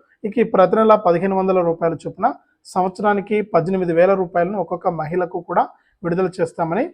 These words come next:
చెప్పడం అయితే జరిగింది. గత వీడియోలో కూడా మనం చెప్పుకున్నాము. ఆ, కానీ ఇప్పుడైతే మనకు ఈ యొక్క పథకానికి సంబంధించి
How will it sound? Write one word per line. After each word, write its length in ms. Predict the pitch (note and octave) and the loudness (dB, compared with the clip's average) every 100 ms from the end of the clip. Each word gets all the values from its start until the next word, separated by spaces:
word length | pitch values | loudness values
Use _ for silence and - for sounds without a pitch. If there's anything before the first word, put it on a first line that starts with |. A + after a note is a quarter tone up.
| _ _ | _ _
చెప్పడం 260 | - - F3 | -6 -2 0
అయితే 200 | E3+ F3 | 0 0
జరిగింది. 380 | D#3+ D3+ E3 A#3+ | -2 -2 -2 -2
గత 320 | G#3+ F#3+ F3+ | 0 0 2
వీడియోలో 360 | G#3 A3 G#3+ G#3+ | 2 4 4 2
కూడా 180 | G3+ G#3 | 2 0
మనం 200 | F#3+ F3+ - | 0 -6 -8
చెప్పుకున్నాము. 580 | D3+ - F3+ E3+ F3 - _ _ _ - | -14 -12 -4 -2 -2 -8 _ _ _ -6
ఆ, 260 | E3 D#3 D3+ | -4 -4 2
కానీ 180 | F#3 A3+ | 2 4
ఇప్పుడైతే 400 | A3 A3 G#3+ A3+ | 0 0 2 2
మనకు 300 | G#3 G3 G#3+ | 0 -2 0
ఈ 20 | |
యొక్క 160 | F#3 F3+ | 0 -2
పథకానికి 500 | F3 E3+ E3+ F3+ E3+ | -2 -4 -2 -6 -6
సంబంధించి 500 | E3+ D#3+ D#3+ D3+ | -8 -8 -10 -6